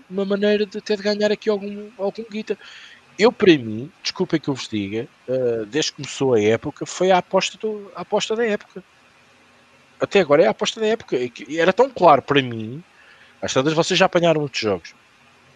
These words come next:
mas para mim era tão claro, mesmo sendo uma final, era mesmo de arriscar. Agora, a gente sabia que as casas estavam a ganhar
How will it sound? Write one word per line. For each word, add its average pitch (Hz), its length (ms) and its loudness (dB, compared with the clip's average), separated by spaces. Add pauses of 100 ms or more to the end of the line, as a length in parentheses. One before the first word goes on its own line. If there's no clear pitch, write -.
(360)
mas 135 140 -4
para 170 120 0
mim 160 140 2
era 151 120 6
tão 175 200 0
claro, 113 340 4
mesmo 165 280 -2
sendo 165 220 -2
uma 143 120 0
final, 123 440 -4 (960)
era 196 280 4
mesmo 226 340 0
de 220 100 0
arriscar. 220 520 -2 (260)
Agora, 110 280 2
a - 40 -16
gente 113 240 -8
sabia 117 460 2
que 208 260 -8 (100)
as - 100 -10
casas 160 280 0
estavam 175 280 -4
a 180 40 -8
ganhar 180 340 -4